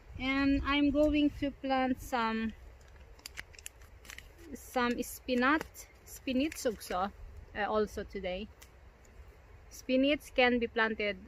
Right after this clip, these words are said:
can be planted during winter. or before the frost, or, you know, before the winter really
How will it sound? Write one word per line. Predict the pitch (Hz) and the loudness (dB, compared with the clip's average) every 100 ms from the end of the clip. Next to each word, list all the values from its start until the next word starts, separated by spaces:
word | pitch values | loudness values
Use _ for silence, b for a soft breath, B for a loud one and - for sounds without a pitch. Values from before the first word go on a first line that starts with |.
| - - - - - - 254 233 - | -20 -20 -20 -20 -20 -6 -2 -2 0
can | 240 226 | 0 0
be | |
planted | 220 226 226 220 202 | 0 0 0 -2 -2
during | 214 202 196 190 196 196 170 - - - - - - - - - | -2 -2 -2 -4 -6 -6 -10 -16 -20 -20 -20 -20 -20 -20 -20 -8
winter. | 220 240 226 165 151 - - - - - 208 | -2 -2 -2 -4 -4 -8 -20 -20 -20 -8 -4
or | 202 | -2
before | 214 - 226 226 | -2 -2 -2 -2
the | 202 185 247 175 - | 0 2 2 0 0
frost, | 220 214 196 - - - - - | 2 2 0 -6 -12 -16 -18 -8
or, | 180 180 185 175 - - 480 - | -2 4 6 4 2 -12 -16 -10
you | 233 208 | -4 -2
know, | 190 180 180 - - 214 | -2 -2 -4 -10 -14 -12
before | 190 208 202 | -10 -4 -4
the | 190 185 180 - - | 0 0 0 -6 -6
winter | 214 214 208 190 | -4 -4 -4 -6
really | 196 190 | -6 -6